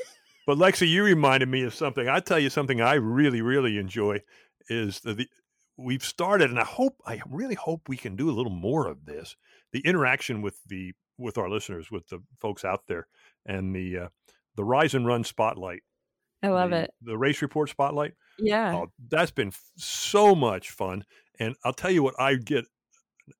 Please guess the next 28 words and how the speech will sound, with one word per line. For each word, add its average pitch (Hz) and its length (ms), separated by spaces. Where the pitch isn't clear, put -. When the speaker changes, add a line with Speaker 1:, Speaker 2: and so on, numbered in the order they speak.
Speaker 1:
absolute 117 500
delight 107 360
out 87 120
of 90 100
is 87 140
when 95 140
I 101 100
ask 123 400
somebody, 101 640
I'll 95 160
usually, 107 460
I'll 113 80
usually 120 420
send 110 300
a, 92 220
uh, 87 120
private 113 400
message 113 500
in 92 220
Facebook. 120 460
And 101 360
if 110 120
the 104 120
person's 147 440
online, 113 600
they 123 180
typically 135 840
respond 117 800